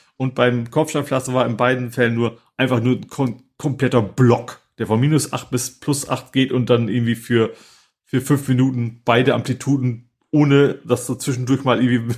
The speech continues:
<laughs> was siehst, komplett ausfüllt. Ähm, war also tats-, tatsächlich, in dem Fall bringt das Ding gar nichts. Ähm, dafür ist es auch tatsächlich auch, glaub ich, nicht,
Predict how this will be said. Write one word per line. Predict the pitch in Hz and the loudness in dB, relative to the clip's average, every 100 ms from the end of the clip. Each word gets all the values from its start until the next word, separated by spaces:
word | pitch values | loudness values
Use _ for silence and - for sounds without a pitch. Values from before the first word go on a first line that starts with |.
| - | -4
<laughs> | 127 | 0
was | 117 113 | 0 2
siehst, | 123 117 - _ | -2 -4 -12 _
komplett | - 110 131 110 | -12 -6 -4 -2
ausfüllt. | 104 - 98 95 - _ _ _ _ _ - | -2 -2 -4 -4 -10 _ _ _ _ _ -4
Ähm, | 110 104 98 - | -2 -2 -6 -2
war | 117 | 2
also | 117 104 | 2 0
tats-, | - - 120 107 98 | -4 -2 0 0 -2
tatsächlich, | 113 113 101 - | -2 0 -2 -4
in | 110 107 | -2 0
dem | 117 | 0
Fall | - 120 | 0 0
bringt | 101 - 107 | 0 -4 -6
das | 110 - | -8 -8
Ding | 98 | -4
gar | 120 170 | -2 0
nichts. | 214 - - - | 0 -4 -6 -2
Ähm, | 131 120 - - - _ _ _ _ _ _ _ _ _ - | -2 -2 -8 -20 -20 _ _ _ _ _ _ _ _ _ -8
dafür | 107 131 | -2 0
ist | 120 | 2
es | 123 | 2
auch | 107 | 2
tatsächlich | - 117 110 | -2 -4 -2
auch, | 107 | -2
glaub | 113 104 | -2 -4
ich, | 113 | -4
nicht, | 113 - | -6 -8